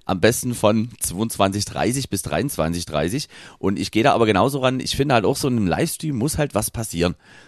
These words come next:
Es muss ja für mich einen Grund geben, dass ich mir das jetzt angucke. Also so gehe ich zumindest ran. Weil wenn einfach nur so ganz zart so ein, ich sag mal, smoother Mix im Hintergrund dudelt, na, dann kann ich mir auch irgendwie auf Soundcloud oder auf YouTube irgendeinen Mix angucken.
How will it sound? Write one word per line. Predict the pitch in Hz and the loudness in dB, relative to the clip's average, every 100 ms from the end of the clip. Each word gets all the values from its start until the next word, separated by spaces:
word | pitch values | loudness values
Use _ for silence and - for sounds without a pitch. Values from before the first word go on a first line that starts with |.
| _ | _
Es | - - | -10 -4
muss | 101 151 | -2 0
ja | 160 | 0
für | 139 | 0
mich | 135 | -2
einen | 113 | -2
Grund | 85 156 185 | 0 -2 0
geben, | 131 160 180 165 | -2 0 -4 -2
dass | - 127 - | 2 2 2
ich | - 135 | -6 -4
mir | 117 123 | -2 0
das | 120 - | 0 -2
jetzt | 113 - | -2 -2
angucke. | 101 127 - 117 73 - | -2 -2 0 2 0 0
Also | 92 | 0
so | 90 110 117 - - 78 | 4 6 4 2 -10 -4
gehe | 101 95 | -2 -2
ich | - | -2
zumindest | 131 110 101 92 - | 0 0 0 -2 -2
ran. | 76 73 - - - | -2 -2 -12 -20 2
Weil | 98 | 4
wenn | 104 120 | 4 2
einfach | - 131 139 | 0 -2 -2
nur | 131 120 | 0 0
so | 120 | 2
ganz | 113 156 - | 2 2 -2
zart | 110 127 - | -2 -2 -2
so | 135 | -4
ein, | 127 123 117 - _ | -2 -4 -6 -14 _
ich | - | -4
sag | 113 | -2
mal, | 110 | 0
smoother | 107 123 160 196 180 | -2 -2 -4 0 2
Mix | 175 - | 2 -2
im | - 139 | -2 0
Hintergrund | 135 170 - 139 123 | 0 -2 -2 -4 -2
dudelt, | 170 208 185 - - - - - - _ | -2 2 2 2 -10 -20 -20 -20 -20 _
na, | - 123 | -4 0
dann | 151 | 0
kann | 135 135 | 0 -2
ich | 147 | -2
mir | 151 | -2
auch | 131 | 0
irgendwie | 135 135 135 | 0 0 -2
auf | 110 | -4
Soundcloud | - 110 185 - 147 143 131 | -2 -2 -2 0 2 4 4
oder | 131 | 2
auf | 120 | 0
YouTube | 110 175 - 151 | 0 -2 -2 0
irgendeinen | 127 135 120 | 0 2 0
Mix | 123 - | -2 -4
angucken. | - 107 113 135 160 202 | -6 -6 -2 -2 -2 -6